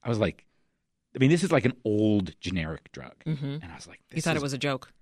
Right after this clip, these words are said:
Speaker 1: Well, I didn't think it was a joke. I thought it was good material, though, so I made sure to, like, I called them back and had them play the, I, I had wrote,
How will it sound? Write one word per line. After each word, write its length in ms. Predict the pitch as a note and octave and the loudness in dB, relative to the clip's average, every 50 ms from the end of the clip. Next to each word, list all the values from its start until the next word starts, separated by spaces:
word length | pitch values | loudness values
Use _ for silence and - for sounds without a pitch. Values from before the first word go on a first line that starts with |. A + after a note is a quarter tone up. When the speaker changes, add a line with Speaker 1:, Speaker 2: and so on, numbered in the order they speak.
| _ _ _ _ _ _ _ | _ _ _ _ _ _ _
Speaker 1:
Well, 120 | - A3 | 4 6
I 20 | A#3+ | 6
didn't 160 | C4+ C#4+ D4 | 4 4 2
think 140 | D#4+ D4 C#4 | 2 4 4
it 40 | C#4+ | 6
was 140 | C#4+ C4+ | 6 6
a 60 | A3+ F#3+ | 4 4
joke. 320 | F#3 - C4 C4 F3+ E3 F3+ | 4 6 8 8 8 10 10
I 100 | F#3 F#3+ | 8 8
thought 160 | F3 A#3 C4 | 8 8 8
it 40 | C4 | 8
was 140 | A#3 F#3 - | 8 6 6
good 180 | - F#3 F#3 D#3+ | 6 6 6 8
material, 540 | E3 D3 - - - F#3+ F#3+ F3+ D3+ A#2+ | 6 4 4 4 4 6 8 8 8 10
though, 140 | A2 G#2 G2 | 10 8 8
so 160 | G2 - C#3+ | 8 8 8
I 60 | B2+ A#2 | 8 8
made 180 | C3 C3 B2+ | 8 6 6
sure 160 | - - C3 | 4 4 4
to, 60 | A#2+ F#2 | 6 6
like, 200 | A2+ G#2+ - - - - - | 4 4 2 -4 -18 -10 -8
I 60 | - | -6
called 260 | - - - D#3+ D#3+ C#3+ | 0 4 6 6 6 8
them 100 | C#3 C3 | 6 6
back 180 | C3+ A#2+ G2+ | 6 6 4
and 80 | G#2+ G2 | 2 2
had 120 | A#2 A#2 | 2 2
them 120 | G#2 G#2 G2+ | 2 0 0
play 300 | - - A2+ A#2+ A#2+ A#2+ | 0 4 6 6 8 8
the, 220 | G#2+ G#2+ G2 F#2 - - - _ _ - | 8 8 6 6 4 -2 -14 _ _ -6
I, 100 | G#2 G#2 - - | -6 -6 -4 -6
I 80 | A#2 G#2+ | -6 -4
had 180 | A#2+ B2+ - | -2 0 2
wrote, 180 | A#2+ B2+ C3 | 2 2 2